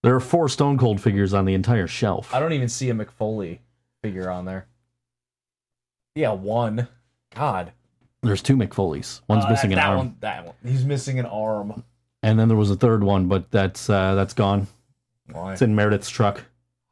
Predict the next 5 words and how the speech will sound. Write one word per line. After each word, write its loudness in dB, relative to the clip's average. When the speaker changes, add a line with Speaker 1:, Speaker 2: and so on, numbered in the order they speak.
Speaker 2:
Forever? 0
Speaker 1:
<laughs> -10
Apparently 2
so. 2
Speaker 2:
Ah. -12